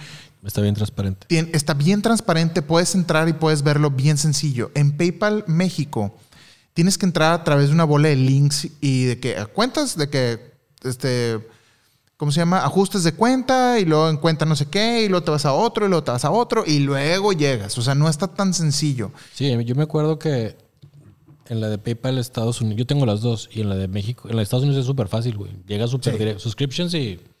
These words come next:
Speaker 2: Vámonos. Así como cuando checas los subscriptions en iCloud y así.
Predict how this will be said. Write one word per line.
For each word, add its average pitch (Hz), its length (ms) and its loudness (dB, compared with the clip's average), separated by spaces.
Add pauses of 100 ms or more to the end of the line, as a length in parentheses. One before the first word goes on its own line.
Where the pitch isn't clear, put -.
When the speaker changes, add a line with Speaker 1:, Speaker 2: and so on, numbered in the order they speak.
(120)
Speaker 2:
Vámonos. 135 540 -4
Así 131 240 -2
como 151 460 2
cuando 120 840 0
checas 143 260 -2
los 143 120 2
subscriptions 135 560 -2
en 123 200 0
iCloud 131 320 -2
y 120 40 -4
así. 113 220 -4